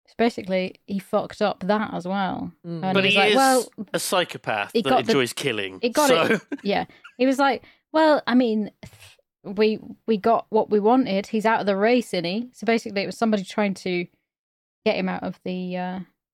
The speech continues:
Speaker 1: out of the presidential race, out of
Speaker 2: Mm-hmm.
Speaker 1: the
Speaker 3: Yeah.
Speaker 1: he, so, um, and he was like, Right, listen, I've got a plan. I'm gonna cover it up. I'm gonna tie up all the loose ends, say that it was just a,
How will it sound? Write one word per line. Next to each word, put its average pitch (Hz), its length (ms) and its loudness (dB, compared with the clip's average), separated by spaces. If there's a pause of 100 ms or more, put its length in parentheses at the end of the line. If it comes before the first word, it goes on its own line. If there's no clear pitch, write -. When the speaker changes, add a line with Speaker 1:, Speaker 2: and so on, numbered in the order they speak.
(400)
Speaker 1:
out 202 120 -2
of 185 80 -6
the 196 60 -4
presidential 208 800 0
race, 214 640 -2 (120)
out 175 60 -6
of 175 140 -4
Speaker 2:
Mm-hmm. 185 320 2
Speaker 1:
the 196 240 -2 (480)
Speaker 3:
Yeah. 113 420 -2
Speaker 1:
he, - 120 -6 (140)
so, 190 460 -4
um, 185 280 -6 (420)
and 214 100 2
he 208 60 2
was 196 100 -4
like, 196 220 0
Right, 190 420 -2
listen, 185 400 -6
I've 185 180 -4
got 233 140 2
a 208 60 0
plan. 190 360 -4
I'm 185 100 -4
gonna 196 280 -4 (300)
cover 285 340 2
it 247 100 4
up. 220 240 4
I'm 214 140 2
gonna 214 160 4
tie 285 240 2
up 277 100 0
all 311 140 4
the 277 80 2
loose 240 260 2
ends, 214 320 4
say 226 220 2
that 220 180 0
it 196 60 -8
was 202 160 -8
just - 280 -8
a, 208 220 0